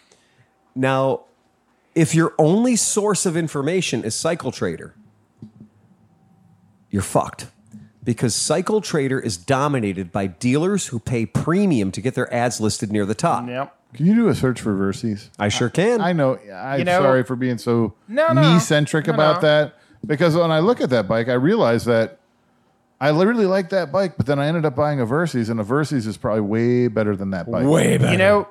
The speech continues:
Speaker 2: you know, I'm gonna, I'm
Speaker 3: And
Speaker 2: gonna do
Speaker 3: I
Speaker 2: you
Speaker 3: know
Speaker 2: one
Speaker 3: it's giving up fifty C Cs, but it's still probably way better.
Speaker 2: I'm,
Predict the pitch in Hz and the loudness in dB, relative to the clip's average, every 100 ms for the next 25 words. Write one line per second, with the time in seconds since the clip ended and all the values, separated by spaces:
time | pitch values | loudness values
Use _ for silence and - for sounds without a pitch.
0 | - 175 185 165 185 233 208 - - 143 | -6 -2 0 0 -2 -2 -4 0 2 4
1 | 139 147 160 160 - - 160 160 147 - | 4 4 6 6 4 0 2 2 2 0
2 | 147 143 - 135 120 147 110 113 110 - | -2 -2 -4 -4 0 0 0 0 0 -2
3 | 139 127 113 113 107 95 98 104 107 98 | 0 2 2 2 2 0 -2 -2 -2 0
4 | 101 190 | 0 0